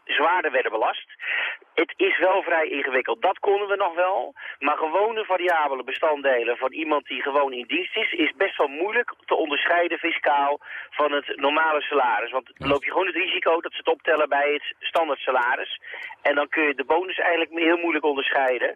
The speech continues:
Speaker 2: Ja.
Speaker 1: De vraag is ook of je dat soort microwetgeving wil en gewoon niet dat de banken zelf hun morele verantwoordelijkheid nemen... om een gematigd bonusbeleid te voeren. En daar ben ik wel voor met ze in gesprek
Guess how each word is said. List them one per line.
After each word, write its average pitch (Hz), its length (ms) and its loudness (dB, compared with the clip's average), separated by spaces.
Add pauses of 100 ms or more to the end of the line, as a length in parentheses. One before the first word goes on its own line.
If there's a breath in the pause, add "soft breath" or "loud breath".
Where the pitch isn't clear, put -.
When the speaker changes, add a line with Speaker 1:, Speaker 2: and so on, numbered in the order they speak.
Speaker 2:
Ja. - 260 -2
Speaker 1:
De 135 120 0
vraag 202 280 2
is 185 160 0
ook - 160 2
of 165 140 -2
je 160 80 -2
dat 175 140 2
soort 160 180 -4
microwetgeving 147 960 0
wil 190 280 2
en 262 100 0
gewoon 220 320 0
niet 147 240 -8
dat 170 180 0
de 151 80 -12
banken 170 340 -2
zelf 208 260 2
hun 151 160 -4
morele 156 340 2
verantwoordelijkheid 147 800 0
nemen... 135 440 0 (240 loud breath)
om - 140 -4
een - 100 0
gematigd 165 640 -2
bonusbeleid 156 680 0
te 123 80 -14
voeren. 117 360 0
En 170 160 2
daar 175 240 2
ben 165 140 0
ik 143 80 -2
wel 143 200 4
voor 131 300 -2
met 135 180 0
ze 131 60 -8
in 123 120 -2
gesprek - 420 0